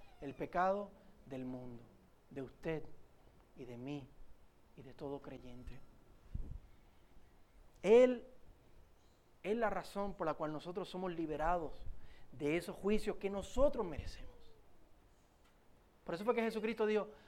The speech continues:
"Padre, aparta de mí esta copa". Él se bebió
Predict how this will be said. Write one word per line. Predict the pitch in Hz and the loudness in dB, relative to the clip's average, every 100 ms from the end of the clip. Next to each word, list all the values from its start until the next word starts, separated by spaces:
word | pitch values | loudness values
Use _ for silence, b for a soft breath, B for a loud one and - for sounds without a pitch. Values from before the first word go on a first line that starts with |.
| - | -4
"Padre, | 185 233 220 - | -2 0 -2 -4
aparta | 156 185 220 208 | -4 -2 0 -2
de | 190 | -2
mí | 185 214 | -4 -4
esta | 220 220 262 233 - - - - - - - - - | -4 -6 -8 -10 -16 -20 -20 -20 -20 -18 -16 -14 -6
copa". | 175 170 - - - - - - - - - - - - - 466 494 440 415 403 392 381 359 | -4 -6 -10 -16 -20 -20 -20 -20 -20 -20 -20 -20 -20 -20 -20 -20 -16 -14 -14 -14 -18 -18 -8
Él | 180 220 262 254 | 4 6 6 4
se | - 226 | -2 0
bebió | 202 196 180 202 208 175 | 2 2 2 2 2 -2